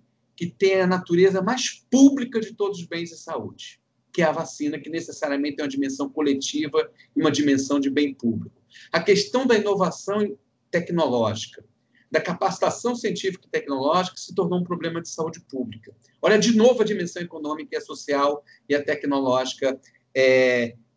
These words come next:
interagindo. Então, eu digo: para ter vacina no braço, a gente não tem alternativa que não seja ter uma base produtiva nacional capaz, inclusive, de inovar permanentemente, de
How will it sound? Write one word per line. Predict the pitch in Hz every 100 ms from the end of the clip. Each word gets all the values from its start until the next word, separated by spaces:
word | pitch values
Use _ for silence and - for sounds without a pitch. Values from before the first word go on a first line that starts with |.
| -
interagindo. | 139 156 147 143 131 113 98 - _ _ -
Então, | 160 175 220 233 226 226
eu | 190
digo: | - 135 131 107
para | 156 156
ter | 190
vacina | 170 - - 156
no | 156 139
braço, | 131 139 160 - - 160 170 _ _ _
a | 123 127
gente | 156 143 147
não | 170 202 208 _
tem | 165 165 170 170 - _ _ _ -
alternativa | 175 196 - 180 165 139 - - 156 151
que | 147 -
não | 147 135
seja | - 143 143 143
ter | 151
uma | 139 131
base | 110 107 139 143 123 127
produtiva | - 135 123 - - 254 131 117 135 135 _ _ -
nacional | 143 143 135 131 139 139
capaz, | 139 - 147 147
inclusive, | 143 135 131 135 147
de | - 147
inovar | 156 139 147 143
permanentemente, | 160 135 135 135 135 117 123 131 131 -
de | 156